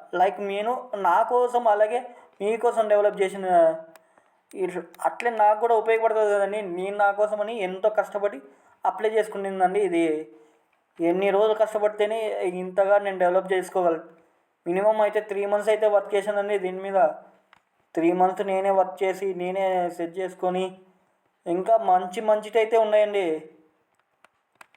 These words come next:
ఇది కొంచెం జూమ్ ఇన్ అయితే పని అవుతుందండి. కొంచెం ఒక్క నిమిషం ఉండండి.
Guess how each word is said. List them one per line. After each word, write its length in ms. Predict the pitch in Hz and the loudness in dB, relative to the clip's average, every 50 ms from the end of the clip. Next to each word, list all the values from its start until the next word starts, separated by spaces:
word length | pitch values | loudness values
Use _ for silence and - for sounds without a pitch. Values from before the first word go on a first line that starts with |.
| _ - 190 | _ -4 0
ఇది 360 | 175 165 170 170 170 170 170 | 2 4 4 4 4 4 2
కొంచెం 440 | 170 175 170 170 180 170 175 - - - _ _ - | 0 0 0 0 0 -2 -2 -4 -12 -20 _ _ -18
జూమ్ 360 | 233 185 170 170 170 170 175 | -16 -10 -4 -2 -2 -2 -2
ఇన్ 320 | 180 185 190 190 185 180 180 | -2 -4 -4 -4 -2 0 0
అయితే 580 | 170 165 165 165 190 202 220 233 226 202 190 - - - _ _ _ _ _ _ _ _ _ _ - | 0 0 0 0 0 0 0 2 0 -2 -4 -6 -12 -20 _ _ _ _ _ _ _ _ _ _ -2
పని 160 | 160 160 170 | 0 2 2
అవుతుందండి. 520 | 180 180 185 180 175 175 175 185 220 233 220 | 0 0 0 0 0 0 -2 -2 -2 -2 -2
కొంచెం 520 | - - 196 190 185 180 - 196 180 - - - | -4 -6 -6 -6 -6 -8 -10 -12 -12 -12 -6 -4
ఒక్క 200 | 208 180 180 - | -2 -2 -2 -2
నిమిషం 260 | 170 170 165 170 175 170 | -4 -6 -6 -8 -8 -8
ఉండండి. 400 | 165 165 160 165 170 208 240 | -8 -8 -8 -8 -8 -8 -8